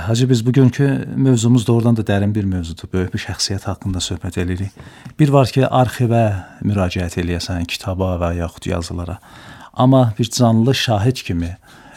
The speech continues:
əyləşmisiniz qarşımızda. Dedik, elə nə yaxşı olar ki, Hacı ilə yol bir olan, həyat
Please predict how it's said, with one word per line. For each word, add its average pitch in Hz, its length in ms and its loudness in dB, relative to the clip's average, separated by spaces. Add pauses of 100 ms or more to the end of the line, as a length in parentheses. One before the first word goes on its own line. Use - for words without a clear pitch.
(120)
əyləşmisiniz 95 840 -6
qarşımızda. 87 720 -2 (600)
Dedik, 110 220 0
elə 110 220 2
nə 107 140 4
yaxşı 95 240 -2
olar 87 200 0
ki, 90 220 -6 (300)
Hacı 90 280 -2
ilə 92 160 0 (500)
yol 90 280 -2
bir 101 80 0
olan, 82 400 -2 (560)
həyat 113 400 0